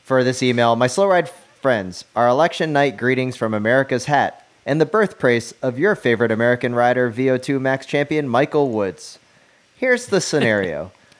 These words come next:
Speaker 1: I live in a middle-sized northern mining town, not very group ride, ride accommodating, mostly solo riders. And the local bike shop,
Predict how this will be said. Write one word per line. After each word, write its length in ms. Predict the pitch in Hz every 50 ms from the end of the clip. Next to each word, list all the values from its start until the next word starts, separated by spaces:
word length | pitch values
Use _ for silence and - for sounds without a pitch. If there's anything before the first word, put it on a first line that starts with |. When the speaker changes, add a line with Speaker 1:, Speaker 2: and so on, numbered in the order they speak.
| _ - 135
Speaker 1:
I 200 | - - 190 208
live 260 | 180 135 131 139 139 143
in 80 | 139
a 40 | 123
middle-sized 800 | 113 107 113 120 131 135 135 - - 120 107 113 120 127 123 107
northern 440 | 110 104 104 110 123 135 139 143 143
mining 340 | 147 156 175 170 143 117 104
town, 380 | - 110 90 87 87 92 101 110 _ _
not 300 | - 165 190 214 214 -
very 300 | 156 147 165 165 165 160
group 300 | 147 131 123 139 156 151 - -
ride, 500 | 117 123 127 127 131 131 131 131 123 -
ride 300 | - 113 113 117 123 127
accommodating, 720 | 123 120 - 151 143 147 135 113 98 95 92 82 87 101 110 117
mostly 380 | 147 208 226 190 - - 156 135
solo 520 | 120 - - - - 120 120 120 120 110
riders. 600 | 101 90 85 90 85 67 67 - - - - - _ _ _ _ _ _ _ _ _ _ _ _ -
And 160 | 117 127 131
the 80 | 127 135
local 320 | 160 202 220 214 214 185
bike 260 | 156 180 208 220 -
shop, 480 | - - 127 113 117 120 - - -